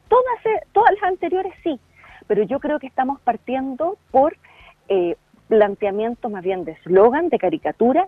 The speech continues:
que yendo al problema de fondo. Con la nacional-, si alguien me dice que con la nacionalización, por ejemplo, la minera escondida,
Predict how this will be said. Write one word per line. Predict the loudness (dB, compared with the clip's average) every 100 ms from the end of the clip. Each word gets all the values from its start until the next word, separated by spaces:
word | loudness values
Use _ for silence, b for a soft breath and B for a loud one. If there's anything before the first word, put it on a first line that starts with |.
| -4
que | -2 2
yendo | 2 2
al | 0
problema | 2 0 0
de | -4
fondo. | -4 -4 -6 -12 B B B B
Con | 4
la | 6
nacional-, | 2 -4 -6 -4 -4 -4
si | -2
alguien | 0 0 0
me | 0
dice | -2 -4 _ -14 -14 b b b b
que | 0
con | 2 2
la | 0
nacionalización, | -6 -8 -6 -6 -6 -10 -2 0 2
por | -2
ejemplo, | -2 -2 0 2
la | 2
minera | 2 0 -2
escondida, | -4 -4 0 0 2 0